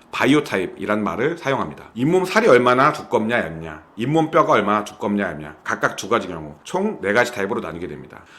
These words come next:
뼈를 기준으로 보면 위의 그림처럼 뺨 쪽에서 앞니 바깥쪽으로 뼈가 두꺼운 사람이 있고 앞니 바깥쪽으로 뼈가 없는 사람이 있습니다. 이제 뼈와 살을 함께 보겠습니다. 입 안에 있는 살,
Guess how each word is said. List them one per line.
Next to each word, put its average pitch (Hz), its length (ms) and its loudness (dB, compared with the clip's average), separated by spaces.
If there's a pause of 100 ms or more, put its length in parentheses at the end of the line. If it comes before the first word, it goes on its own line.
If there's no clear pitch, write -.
(160)
뼈를 233 240 2
기준으로 147 360 -2
보면 123 580 0
위의 139 220 4
그림처럼 123 760 -2 (400)
뺨 220 240 -2
쪽에서 175 320 2
앞니 110 260 -2
바깥쪽으로 113 640 -2
뼈가 156 240 -2
두꺼운 151 320 2
사람이 120 260 2
있고 92 560 -2 (140)
앞니 135 240 0
바깥쪽으로 110 640 -4
뼈가 156 240 0
없는 127 320 -2
사람이 120 240 -2
있습니다. 78 460 -14
이제 107 240 -2
뼈와 165 240 4
살을 147 440 -2
함께 170 240 -4
보겠습니다. 80 500 -6
입 143 160 -2
안에 127 300 -2
있는 143 200 -4
살, 110 340 -4